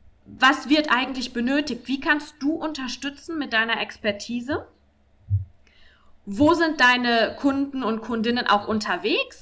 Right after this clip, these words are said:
Also sind das eher digitale Medien wie jetzt Instagram, LinkedIn, YouTube oder sind es auch bestimmte Zeitschriften und Netzwerke oder Netzwerktreffen?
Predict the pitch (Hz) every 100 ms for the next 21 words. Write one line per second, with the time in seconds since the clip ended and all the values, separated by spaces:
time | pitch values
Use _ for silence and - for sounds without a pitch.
0 | - 220 214 208 240 247 226 - 214 202
1 | 202 196 269 320 311 277 254 240 226 226
2 | 220 208 202 202 185 202 202 196 - 226
3 | 233 - 196 196 190 185 185 202 247 247
4 | - - 208 208 214 214 - - 226 269
5 | 320 302 - 277 269 269 - - 254 240
6 | 233 240 240 - 208 226 220 220 214 202
7 | - 214 269 294 - - 262 - - 240
8 | 240 240 214 208 220 - - - 175 170
9 | 175 277 285 214 190 220 - - 214 208
10 | - 180 175 202 294